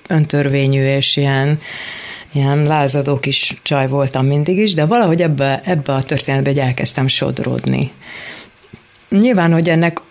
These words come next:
a másik oldala az, hogy nagyon tiszteltem, és nagyon-nagyon hatott rám ez az egész közeg, és nagyon jó volt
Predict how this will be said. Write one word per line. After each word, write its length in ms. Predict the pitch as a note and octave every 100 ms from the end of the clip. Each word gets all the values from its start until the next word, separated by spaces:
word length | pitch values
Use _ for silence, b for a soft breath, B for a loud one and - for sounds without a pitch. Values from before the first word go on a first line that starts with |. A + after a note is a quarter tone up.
| -
a 100 | E3
másik 360 | D#3+ D#3 F3+
oldala 340 | F3 E3+ E3 E3
az, 160 | E3
hogy 120 | F3 E3+
nagyon 380 | F3 G#3 C#3+
tiszteltem, 680 | B2+ C#3+ - B2+ B2+ B2+ C#3
és 120 | C#3
nagyon-nagyon 640 | - D#3+ C#3+ D3 D3+ C#3+ B2+
hatott 420 | B2+ B2+ B2 -
rám 340 | C#3 B2+ C3
ez 140 | C3 C3
az 140 | C3
egész 380 | C#3 - C3+ -
közeg, 500 | - C3+ C3 - -
és 100 | B2
nagyon 220 | D#3 C#3+ C#3+
jó 280 | D3+ C#3 C3+
volt 400 | - C#3+ -